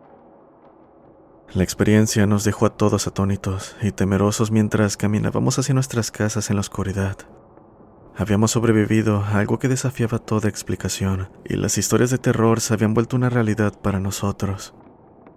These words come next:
Cuando estábamos discutiendo para ver si llamábamos a la policía o no, volvimos a escuchar el mismo grito en el último piso del edificio.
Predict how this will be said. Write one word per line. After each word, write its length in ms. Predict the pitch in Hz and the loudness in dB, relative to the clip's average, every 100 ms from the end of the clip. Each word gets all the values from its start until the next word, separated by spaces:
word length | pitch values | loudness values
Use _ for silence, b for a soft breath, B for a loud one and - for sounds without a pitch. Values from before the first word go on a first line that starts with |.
| - - - - - - - - - _ _ _ | -20 -20 -20 -20 -20 -20 -20 -20 -20 _ _ _
Cuando 200 | - 92 | -4 -2
estábamos 420 | 95 - 113 123 | 0 0 2 2
discutiendo 680 | 127 117 113 - 113 113 113 | 0 0 -2 2 2 2 0
para 200 | 104 101 | 0 0
ver 180 | 98 101 | 0 -2
si 140 | 107 113 | 0 0
llamábamos 520 | 110 110 113 120 117 | 2 2 0 0 0
a 60 | |
la 100 | 113 | -2
policía 600 | 107 104 95 - 101 101 | 0 0 0 -2 -2 0
o 100 | 98 | 0
no, 360 | 95 101 101 - - | 0 -2 -2 -8 -16
volvimos 460 | - - - 120 131 | -8 -6 -2 -2 -2
a 40 | |
escuchar 340 | 127 127 135 127 | -2 -2 0 2
el 100 | 123 | 0
mismo 240 | 120 123 | 0 -2
grito 360 | 110 110 - 107 | 0 -2 0 0
en 120 | 101 | 0
el 100 | 98 | -2
último 400 | 98 117 110 95 | -2 0 0 0
piso 280 | 104 - 101 | -2 -2 -2
del 140 | 95 | -2
edificio. 680 | 92 95 98 95 101 98 | -4 -6 -6 -6 -6 -10